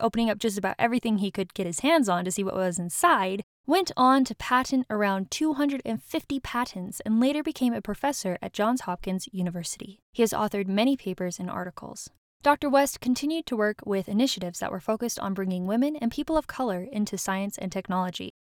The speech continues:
These days, we also see many other types of microphones, which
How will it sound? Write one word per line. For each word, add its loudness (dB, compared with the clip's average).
These 4
days, 6
we -2
also 2
see 0
many 4
other -2
types -8
of -12
microphones, -8
which -6